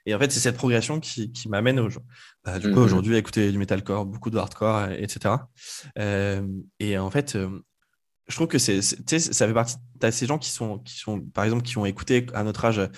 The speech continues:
Speaker 1: Linkin Park, Evanescence, Slipknot pour écouter du, du métal. Bah, moi, j'écoutais déjà du métal, mais
Speaker 2: Ouais.
Speaker 1: c'est,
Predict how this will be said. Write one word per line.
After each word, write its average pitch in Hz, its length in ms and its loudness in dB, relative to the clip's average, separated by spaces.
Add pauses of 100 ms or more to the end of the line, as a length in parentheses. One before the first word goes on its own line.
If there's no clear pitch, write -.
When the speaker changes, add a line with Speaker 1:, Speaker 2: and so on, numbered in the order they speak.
(260)
Speaker 1:
Linkin 113 300 -2
Park, 113 300 2
Evanescence, 104 460 -2
Slipknot 117 340 -4
pour - 100 -4
écouter 92 240 -4
du, 95 300 -2
du 101 100 -6
métal. 104 380 2 (320)
Bah, 107 80 4
moi, 139 80 4
j'écoutais 120 300 0
déjà 131 400 2
du 117 140 -6
métal, 131 420 -2
mais 107 80 -2
Speaker 2:
Ouais. 104 80 0
Speaker 1:
c'est, 101 340 -2